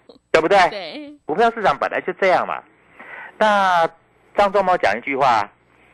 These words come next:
Speaker 1: 讲说大陆打台湾的话，这个台积电就毁了，对不对？啊，我问你啦，大陆打台湾不是台积电毁了，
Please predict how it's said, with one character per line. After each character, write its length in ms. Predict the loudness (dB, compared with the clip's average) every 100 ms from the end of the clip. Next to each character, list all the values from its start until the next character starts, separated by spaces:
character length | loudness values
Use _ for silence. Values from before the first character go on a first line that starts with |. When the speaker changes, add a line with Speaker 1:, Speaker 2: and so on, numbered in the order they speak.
| _ -20 -6
Speaker 1:
讲 140 | -6 -2
说 160 | -2
大 160 | 2 0
陆 120 | 2
打 140 | 0 0
台 180 | 0
湾 160 | 0 0
的 100 | -2
话， 220 | 0 -2
这 140 | -2 -4
个 680 | -2 0 0 -2 -4 -6 -6
台 120 | -6
积 140 | -6 -4
电 200 | -4 -4
就 100 | -6
毁 220 | -8 -6
了， 200 | -8 -8 _ _ _ _ _ _ _ _
对 80 | -2
不 60 |
对？ 100 | 2 2 0 _ _ _ _ _ _ _
啊， 360 | 0 2 2 -2 _ _ _ _ _ _ -2
我 120 | 2
问 200 | 4 2
你 100 | -2
啦， 180 | -6 -6 -10 _ _ _ _ _ _ _
大 120 | 0 2
陆 140 | 4
打 140 | 2
台 180 | 2 2
湾 160 | 2 0
不 100 | -4
是 80 | -4
台 160 | -4
积 140 | -4 -2
电 200 | -2 -2
毁 180 | -8 -10
了， 140 | -16